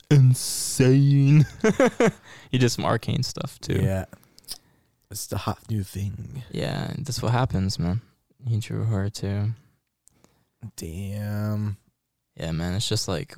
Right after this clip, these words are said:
Speaker 1: it's just the gestures, like, this shit is insane, dude. Yeah, I can't, this one I loved. I love this one. I thought you would appreciate.
Speaker 2: Well, that's pretty good.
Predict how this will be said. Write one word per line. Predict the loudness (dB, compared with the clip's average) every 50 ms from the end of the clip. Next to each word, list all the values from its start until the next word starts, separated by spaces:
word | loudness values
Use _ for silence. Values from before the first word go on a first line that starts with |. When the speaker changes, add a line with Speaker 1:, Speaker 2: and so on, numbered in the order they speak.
| -18 -16 -14
Speaker 1:
it's | -12 -10 -8 -8 -6
just | -6 -6 -6 -6
the | -8 -10 -8 -10 -12 -12
gestures, | -12 -10 -8 -6 -6 -6 -6 -6 -8 -10 -10 -10 -10 -10 -12 -12
like, | -12 -16 -16 -16 -18 -20 _ _ _ _ _ _ _ _ _ _ _ _ _ _ _ _ _ _ _
this | -10 -6
shit | -6 -6 -6 -8 -10 -12
is | -12 -12 -12 -12
insane, | -12 -10 -8 -8 -8 -8 -8 -10 -14 -14 -14 -16 -18 -18
dude. | -18 -18 -14 -14 -14 -14 -16 _ _ _ _ _ _ _ _ _ _ _ _ _ _ _ _ _ _ _ _ _ _ _ _ _ _ _ _ _ _ _ _ _ _ _ _ _ _ _ _ _ _ _ _ _
Yeah, | _ -12 -10 -10
I | -10 -6
can't, | -6 -6 -6 -6 -10 -6
this | -4 -4 0 0
one | 0 0
I | 0 -2
loved. | -2 -4 -6 -8 -10 -14 -20 -20 _ -16 -12
I | -10
love | -10 -10 -10 -10
this | -10 -8 -6 -6
one. | -6 -8
I |
thought | -10 -12 -12 -12
you | -12 -12
would | -12 -12
appreciate. | -12 -12 -12 -14 -16 -16 -18 -18 -20 _ _ _ _ _ _ _ _
Speaker 2:
Well, | -6 -4
that's | -4 -4 -6
pretty | -6 -8 -8 -8 -10
good. | -14 -14 -14 -14 -16